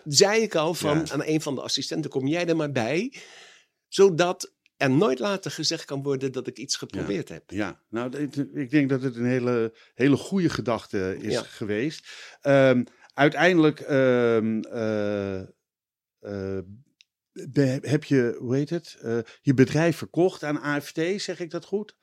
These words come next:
Speaker 2: A F T?
Speaker 1: Ja, geloof
Speaker 2: Ja,
Speaker 1: ik wel.
Speaker 2: A F T.
Speaker 1: Ja, nee, maar nog even teruggrijpen
Speaker 2: Ja.
Speaker 1: op dat van, eh, eh, Job, eh, eh,
Speaker 2: Goschalk.
Speaker 1: Goschalk. Ehm, ik vind wel dat het allemaal heel erg ver is gegaan.
Speaker 2: Ja.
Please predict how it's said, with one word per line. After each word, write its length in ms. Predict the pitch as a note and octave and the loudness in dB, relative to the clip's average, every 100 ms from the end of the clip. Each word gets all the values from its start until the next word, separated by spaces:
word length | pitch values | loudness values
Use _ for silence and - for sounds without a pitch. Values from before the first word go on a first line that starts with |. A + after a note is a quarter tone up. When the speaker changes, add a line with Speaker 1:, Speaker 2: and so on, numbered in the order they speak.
| _ C#3 | _ -10
Speaker 2:
A 140 | D3 | -10
F 80 | - | -6
T? 80 | D#3+ F3 G3 _ | -6 -6 -10 _
Speaker 1:
Ja, 160 | - D#3+ | -8 -8
geloof 200 | E3 D#3+ | -2 2
Speaker 2:
Ja, 100 | D#3+ | 4
Speaker 1:
ik 60 | |
wel. 80 | C#3 | 4
Speaker 2:
A 80 | D#3 | 2
F 100 | D3+ | 2
T. 320 | E3 E3+ G3 - - - - | 0 -2 -2 -6 -16 -16 -6
Speaker 1:
Ja, 220 | A2+ G2 | -4 -4
nee, 180 | - D3 | 2 4
maar 240 | E3+ D#3 - | 4 2 0
nog 200 | E3+ F3+ | 0 2
even 240 | F#3+ E3 | 0 0
teruggrijpen 520 | - G3 F#3 D#3 B2+ | 4 4 4 -2 0
Speaker 2:
Ja. 120 | B2+ | 0
Speaker 1:
op 60 | C3+ | 0
dat 200 | C#3 C3 | -4 -4
van, 300 | C3+ B2+ B2+ | -2 -2 -2
eh, 280 | B2+ A2+ A2 | -2 -2 -2
eh, 120 | A#2 | 0
Job, 280 | B2 A2+ - | 0 -2 -2
eh, 60 | G#2+ G#2 - | -2 -2 -2
eh, 120 | G2+ | -4
Speaker 2:
Goschalk. 360 | G#2+ C3+ C#3+ D3+ | -2 0 0 0
Speaker 1:
Goschalk. 460 | E3 E3+ C#4 - - - - _ _ | 2 0 -2 -8 -16 -20 -20 _ _
Ehm, 420 | C#3+ C3 A2 A2 - _ _ - - | 2 4 2 -2 -8 _ _ -20 -18
ik 240 | - F3+ - | -6 -4 0
vind 180 | D#3 B2+ | 0 2
wel 180 | D3+ | 0
dat 140 | C#3 B2 | 0 -2
het 140 | A#2 | -2
allemaal 200 | C3 G#2+ | -2 0
heel 300 | G#2 G#2+ B2+ | -2 -2 -2
erg 160 | G2+ F#2 | -2 -8
ver 220 | - G2+ | -8 -8
is 120 | G#2 | -6
gegaan. 380 | - C3 B2 B2+ - _ _ | -6 -6 -6 -8 -10 _ _
Speaker 2:
Ja. 320 | F#2 F#2 E2 | -12 -8 -8